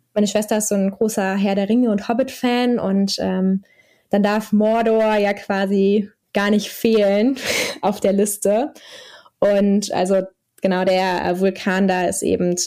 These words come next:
Schauplatz von Herr der Ringe. Das ist der berühmte Schicksalsberg. Und, ähm, als es dann immer näher rückte, haben wir gesehen, dass wir ein super gutes Wetterfenster abpassen, was auch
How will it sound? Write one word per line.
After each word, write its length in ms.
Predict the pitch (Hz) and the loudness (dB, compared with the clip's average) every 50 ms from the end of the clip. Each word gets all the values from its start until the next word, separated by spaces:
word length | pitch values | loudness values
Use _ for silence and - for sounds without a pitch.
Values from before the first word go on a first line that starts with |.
| - - | -6 -8
Schauplatz 560 | - - 196 180 180 - 196 175 175 - - | -6 -2 -2 -2 -2 0 -2 -2 -2 -6 -6
von 320 | - 190 175 180 175 185 | -4 -2 -2 0 0 -2
Herr 180 | 180 180 202 185 | -2 -2 -2 0
der 140 | 180 175 180 | 0 0 2
Ringe. 440 | 202 214 240 240 240 262 294 285 - _ _ _ _ _ _ _ _ _ _ _ _ | 2 2 2 2 0 0 -2 -4 -8 _ _ _ _ _ _ _ _ _ _ _ _
Das 160 | - 202 - | -10 -8 -6
ist 140 | 202 196 - | -4 0 0
der 240 | 185 175 180 180 180 | 0 0 0 -2 -4
berühmte 540 | 180 - 190 185 185 202 208 208 196 196 190 | -2 -2 0 0 2 2 2 2 0 -2 -4
Schicksalsberg. 920 | - - 247 254 - - 233 247 240 - - 254 233 233 254 269 277 269 - - - - - - - - - - - - - _ _ _ | -4 -4 -6 -4 -2 -2 -2 -2 -2 -2 -2 -2 0 0 -2 -4 -6 -8 -14 -20 -20 -20 -20 -20 -20 -20 -20 -20 -20 -20 -20 _ _ _
Und, 600 | - 226 220 214 220 220 220 220 214 - - - - | 0 0 2 4 4 4 4 2 0 -2 -6 -6 -4
ähm, 760 | - 208 208 208 208 208 208 208 208 208 208 208 214 214 - _ _ _ _ _ _ _ _ _ | -4 -2 0 0 2 2 2 2 2 0 0 0 -2 -4 -6 _ _ _ _ _ _ _ _ _
als 160 | - 214 214 233 | -4 -2 -2 -2
es 80 | 220 | -2
dann 120 | - 254 233 | 0 0 2
immer 160 | 247 226 214 | 2 2 2
näher 380 | 214 202 208 233 277 302 311 | 2 2 2 2 0 0 0
rückte, 300 | 359 359 359 359 - 359 339 311 | 0 -2 -2 -2 -2 -2 0 0
haben 120 | 294 294 277 | 0 0 0
wir 80 | 277 | 0
gesehen, 380 | 233 247 220 226 247 247 254 254 | 0 -2 0 0 0 2 2 2
dass 220 | 240 240 247 - | 0 0 -2 -2
wir 100 | - 254 220 | -2 0 0
ein 200 | 214 214 220 220 | 2 2 2 2
super 240 | 226 294 285 294 277 | 0 0 0 -2 -2
gutes 340 | 240 254 254 262 247 254 - | -2 -2 -2 -2 -2 -2 -2
Wetterfenster 840 | 233 247 277 262 - - 233 202 214 214 - - 202 202 196 190 - | -2 -2 0 -2 -2 0 0 0 0 0 -2 -2 -2 0 0 -2 -2
abpassen, 720 | 196 - - _ _ - 214 208 208 - 226 226 240 240 | -6 -8 -8 _ _ -6 -4 -4 -2 0 0 0 2 2
was 180 | 220 208 208 - | 0 -2 -2 -2
auch 280 | - - 214 - - _ | -2 -2 -4 -4 -6 _